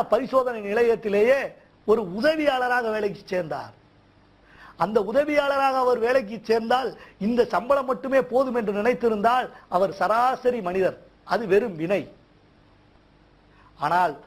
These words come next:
அதை அவர் திருவினையாக மாற்றி முயற்சித்து அவர்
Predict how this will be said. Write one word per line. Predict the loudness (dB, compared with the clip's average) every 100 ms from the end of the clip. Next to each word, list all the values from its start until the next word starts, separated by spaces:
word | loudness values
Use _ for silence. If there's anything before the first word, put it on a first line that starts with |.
| -6
அதை | 2 4
அவர் | 4 2 -2
திருவினையாக | -2 0 2 2 2 0 -2
மாற்றி | -2 -4 -10 -12 -16 _ _ _ _ -4
முயற்சித்து | 0 2 2 -2 -12 -2 -2 -2 -12 -20 -20 -8 0
அவர் | 0 2